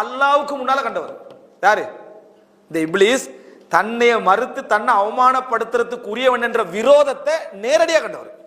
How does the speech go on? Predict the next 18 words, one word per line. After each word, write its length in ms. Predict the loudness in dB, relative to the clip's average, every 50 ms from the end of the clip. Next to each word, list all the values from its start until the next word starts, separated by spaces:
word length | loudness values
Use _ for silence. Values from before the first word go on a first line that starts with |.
| -20 _ _ _ _ _ _ _ _ _ _ _ _ _ _ _ -12
இப்லீஸுடைய 500 | -8 -6 -4 -4 -4 2 4 4 4 4
விரோதமும் 520 | 2 2 2 2 2 2 0 -2 -4 -4 -4
சைத்தானுடைய 460 | -4 -2 2 2 2 4 4 2 2
விரோதத்தை 440 | 2 2 2 2 2 2 0 0 0
நம்ம 340 | 0 0 -2 0 0 2 2
அல்லாஹ் 440 | 4 2 2 0 0 0 0 0
சொல்லி 520 | 0 -2 -4 -6 -6 -6 -8 -8 -10 -12 -16 -20 -20 -20 -20 _ _
ரசூலுல்லாஹ் 260 | -6 -4 -2 2 2
அங்க 180 | 4 4 2 2
சொல்லி 220 | 0 0 0 2
விளங்கிக் 280 | 2 0 0 0 -2 -4
கொள்றோம். 240 | -4 -4 -6 -6 -8 -8 -2 0
ஆதம் 280 | 2 2 2 0 -2
அலைஹிஸ்ஸலாம் 480 | -2 -2 0 0 0 0 0 -4 -10 -14 -18 -20 -20 -20 -20 -20 -18 -10 -6
நேரடியா 520 | -2 2 4 4 6 4 4 2 0 -2
கன்றாரு. 520 | -2 -4 -6 -6 -2 -2 0 0 0 0 -2 -6 -10 -12 -10 -8
விரோதம் 360 | -2 2 4 4 4 4 2
மட்டுமல்ல, 540 | 0 -2 -2 -2 -2 -2 -2 -2 -4 -6